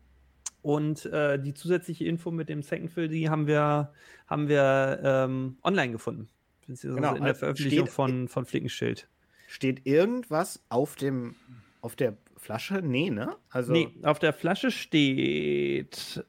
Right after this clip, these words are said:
Speaker 1: ähm, Tasting Notes, Cask Strength, Fruity and Sweet, Loch Lomond, ähm, distilled November zweitausendvier, bottled February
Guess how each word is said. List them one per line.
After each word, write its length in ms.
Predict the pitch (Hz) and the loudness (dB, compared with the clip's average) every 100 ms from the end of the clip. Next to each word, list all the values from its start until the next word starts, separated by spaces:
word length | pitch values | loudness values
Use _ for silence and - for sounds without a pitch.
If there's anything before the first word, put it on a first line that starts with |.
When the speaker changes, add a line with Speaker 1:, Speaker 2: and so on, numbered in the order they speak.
| - | -2
Speaker 1:
ähm, 1160 | 151 151 147 147 147 147 143 143 143 143 143 139 - _ _ _ _ _ _ _ - - _ _ _ _ _ | 2 4 6 6 6 6 6 4 2 0 -2 -6 -14 _ _ _ _ _ _ _ -20 -20 _ _ _ _ _
Tasting 360 | - 165 196 190 | 0 0 2 2
Notes, 460 | 214 427 - - _ _ _ _ _ _ | 2 -2 -6 -18 _ _ _ _ _ _
Cask 480 | - 165 202 - - | -4 -2 -2 -6 -18
Strength, 600 | - - 175 185 262 370 - _ _ _ | -20 -4 0 2 0 -4 -8 _ _ _
Fruity 540 | - - 170 262 254 | -10 2 2 2 0
and 160 | - 208 | -2 -4
Sweet, 560 | - 143 139 311 - - _ _ _ _ _ - - _ _ - | -4 0 2 2 -4 -18 _ _ _ _ _ -20 -20 _ _ -2
Loch 240 | 143 139 | 0 2
Lomond, 580 | 147 180 233 240 233 - - | 2 2 2 0 -4 -12 -6
ähm, 440 | 202 175 175 175 165 | -2 0 2 0 0
distilled 440 | 165 - 190 190 | -2 2 2 2
November 340 | 160 165 160 | 2 2 2
zweitausendvier, 960 | 151 151 147 139 143 - 208 208 208 208 - | 0 0 0 0 -2 -2 2 2 0 -4 -2
bottled 420 | 165 175 165 - | 0 2 -2 -2
February 680 | - 156 156 147 143 147 | 0 2 2 2 2 0